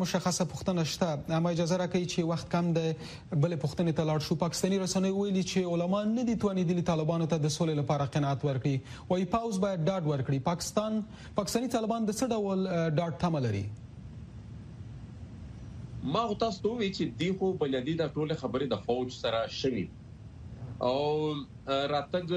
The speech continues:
Speaker 2: کې ګوره، ټول نه غټه خبره یو دا غدا چې کوم د پاکستان فوج د پارلیمان ته په بریفینګ کې او سیاسي خلکو ته، اه، په خپل بریفینګ کې وایي، هغه دا ده چې طالب چې واپس راځي، نو هغه به ټوپک ږدي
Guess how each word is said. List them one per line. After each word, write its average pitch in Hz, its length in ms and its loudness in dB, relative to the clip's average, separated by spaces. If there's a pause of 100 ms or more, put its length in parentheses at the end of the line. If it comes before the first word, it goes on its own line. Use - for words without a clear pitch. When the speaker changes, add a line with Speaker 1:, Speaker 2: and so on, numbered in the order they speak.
(120)
Speaker 2:
کې 151 100 -4
ګوره، 170 200 2 (100)
ټول 170 200 0
نه 165 120 2
غټه 170 180 0
خبره 160 280 0
یو 160 140 0
دا 160 140 2
غدا 156 220 0
چې 147 120 -6
کوم 147 140 -4
د 139 160 0
پاکستان 131 440 -2
فوج 139 300 -2 (460)
د 113 180 -2
پارلیمان 113 440 0
ته 131 100 -6
په - 180 -10
بریفینګ 127 400 -4
کې 127 60 -2
او 113 100 2
سیاسي - 400 -2
خلکو 123 240 -2
ته، 123 160 0
اه، - 800 -4
په 110 60 0
خپل 127 260 0
بریفینګ 123 360 0
کې 117 60 -2
وایي، 120 180 2
هغه 123 200 0
دا 165 60 0
ده 165 160 -2
چې 135 160 -4
طالب 127 360 -2 (120)
چې 135 40 -6
واپس 120 380 -2
راځي، 123 300 -4 (100)
نو - 20 -2
هغه 113 320 0
به 135 80 2 (180)
ټوپک 113 420 -6
ږدي 101 420 -2